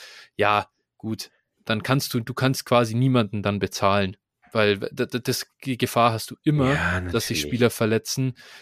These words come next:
Speaker 1: Dann brauchst du auch, dann brauchst du keinem, dann brauchst du keine Topspieler mehr verpflichten, dann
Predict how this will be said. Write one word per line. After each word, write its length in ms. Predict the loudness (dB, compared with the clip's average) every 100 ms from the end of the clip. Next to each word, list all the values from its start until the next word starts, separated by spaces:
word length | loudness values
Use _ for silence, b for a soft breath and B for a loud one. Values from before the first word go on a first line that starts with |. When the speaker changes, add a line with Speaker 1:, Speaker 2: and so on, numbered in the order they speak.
| B
Speaker 1:
Dann 140 | -6 -4
brauchst 300 | -2 -2 0
du 60 | 2
auch, 220 | 2 0
dann 140 | -4
brauchst 280 | -2 -2 -2
du 60 | -2
keinem, 460 | 0 2 2 0
dann 100 | 0
brauchst 220 | 2 2
du 40 | 2
keine 220 | -2 0
Topspieler 460 | -2 -2 -6 -2 2
mehr 160 | 0
verpflichten, 340 | 0 -4 -2 0
dann 440 | -2 -6 -14